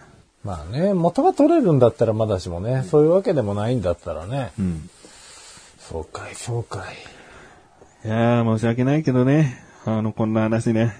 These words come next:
Speaker 2: 自治会とかよくわかんないような人からしたら本当につまんない話なんだけど。
Speaker 1: うん。
Speaker 2: まあ、どうなのかな？誰しもがこう、ぶち当たるところの一つであんじゃないの？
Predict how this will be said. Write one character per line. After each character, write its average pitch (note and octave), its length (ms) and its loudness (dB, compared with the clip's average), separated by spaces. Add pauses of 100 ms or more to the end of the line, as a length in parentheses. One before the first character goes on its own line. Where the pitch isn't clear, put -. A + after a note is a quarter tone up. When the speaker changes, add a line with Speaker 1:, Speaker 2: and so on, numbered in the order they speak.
(440)
Speaker 2:
自 C3+ 160 0
治 G3 140 0
会 G#3 260 6
と G3+ 140 6
か C#3+ 140 6
よ D3+ 180 6
く - 80 4
わ B2+ 160 6
か G3 140 4
ん G3+ 80 4
な D#3 100 4
い C3 60 2
よ B2 80 4
う - 20 0
な A#2 80 2
人 A#2+ 160 -4
か A2+ 80 2
ら A2+ 80 2
し - 40 -4
た A#2 60 -4
ら A2 60 0
本 G#3 220 2
当 G#3+ 60 4
に G3+ 100 2
つ G3+ 100 -2
ま G3+ 100 6
ん F#3+ 60 4
な E3 80 6
い - 60 4
話 A#2+ 240 2
な A#2 100 2
ん G2+ 40 -2
だ G2 120 0
け F#2 80 -2
ど。 F#2 360 -2
Speaker 1:
う G#2+ 60 -12
ん。 G#2 40 -8 (920)
Speaker 2:
ま G#2 360 2
あ、 G2 40 -2 (1040)
ど A2 420 -2
う E3 40 4
な F3 120 4
の B2+ 80 0
か B2 100 0
な？ B2+ 100 4
誰 D#3+ 240 2
し F#3 120 2
も C#3 120 6
が A2+ 240 6
こ G#2 420 2
う、 G#2+ 140 -12
ぶ A2+ 140 -6
ち C#3 160 0
当 C3+ 100 2
た D#3 120 2
る C3 100 0
と C#3 100 -2
こ A#2 120 0
ろ A#2+ 120 2
の A#2 140 0
一 C#3+ 220 -2
つ C3 120 -6
で G#2 80 0
あ G#2 80 2
ん G3+ 80 0
じ A3+ 80 6
ゃ A#2+ 60 4
な F#2+ 60 0
い F2+ 40 -2
の？ F#3+ 260 -2